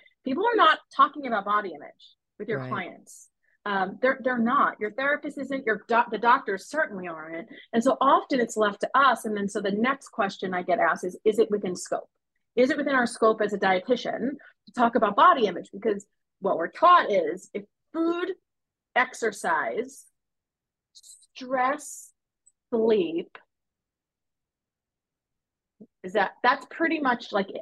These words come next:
Speaker 1: so, you know,
Speaker 2: Yeah,
Speaker 1: vitamin, like, that
Speaker 2: yeah.
Speaker 1: sort of stuff. There's no, like, "Well, what about this body image piece that
Speaker 2: Yeah.
Speaker 1: crosses a lot of different lines," right? It's a little bit of,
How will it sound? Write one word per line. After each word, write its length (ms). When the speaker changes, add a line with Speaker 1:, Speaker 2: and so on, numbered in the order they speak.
Speaker 1:
so, 200
you 120
know, 120
Speaker 2:
Yeah, 40
Speaker 1:
vitamin, 420
like, 140
that 220
Speaker 2:
yeah. 60
Speaker 1:
sort 160
of 60
stuff. 220
There's 240
no, 260
like, 180
"Well, 180
what 220
about 220
this 140
body 400
image 260
piece 220
that 160
Speaker 2:
Yeah. 160
Speaker 1:
crosses 360
a 60
lot 180
of 80
different 240
lines," 540
right? 260
It's 240
a 60
little 220
bit 120
of, 160